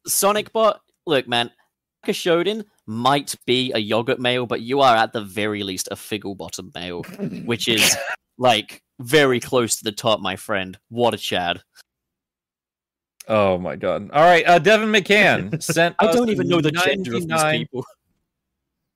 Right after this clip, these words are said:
Speaker 2: ninety-nine and ninety-nine cents. That is an excessively generous donation. Thank you, Devin.
Speaker 1: Devo.
Speaker 2: Again, good Lord. I missed last week's show, but I'm back.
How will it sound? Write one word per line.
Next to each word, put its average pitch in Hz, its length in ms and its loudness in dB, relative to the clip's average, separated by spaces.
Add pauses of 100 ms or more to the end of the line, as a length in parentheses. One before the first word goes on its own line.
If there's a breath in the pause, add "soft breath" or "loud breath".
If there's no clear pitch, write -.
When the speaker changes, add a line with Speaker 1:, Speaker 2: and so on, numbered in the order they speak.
(100)
Speaker 2:
ninety-nine 143 920 4 (480)
and 110 200 2
ninety-nine 113 480 2
cents. 123 400 -2
That 120 240 4
is 110 160 2
an 117 80 0
excessively 123 1040 0
generous 101 560 0
donation. 98 640 -2
Thank 117 200 0
you, 160 160 4
Devin. 156 320 2
Speaker 1:
Devo. 170 240 0
Speaker 2:
Again, 107 440 0 (220)
good 113 180 -2
Lord. 95 500 -2 (520 soft breath)
I 151 80 4
missed 226 260 4
last 220 300 4
week's 208 180 2
show, 202 380 4
but 95 140 0
I'm 98 120 0
back. 147 400 0